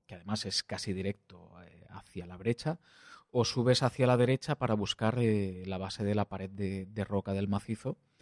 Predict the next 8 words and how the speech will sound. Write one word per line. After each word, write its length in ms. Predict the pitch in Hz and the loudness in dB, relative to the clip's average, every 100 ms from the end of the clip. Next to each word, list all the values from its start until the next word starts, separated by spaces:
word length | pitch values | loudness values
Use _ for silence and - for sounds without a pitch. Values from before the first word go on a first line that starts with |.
| - - - - - - _ _ _ _ _ | -20 -20 -20 -20 -20 -20 _ _ _ _ _
Esta 300 | - 135 135 | -4 4 6
ruta 480 | 123 151 127 98 - 113 | 8 8 6 2 0 0
es 140 | - | 2
perfecta 500 | 117 - 139 - 104 | 2 4 4 4 2
si 180 | - 110 | 2 4
vienes 320 | 104 127 104 | 6 6 4
desde 240 | 98 95 | 0 0
Goriz 400 | 95 120 120 - | 6 6 6 -2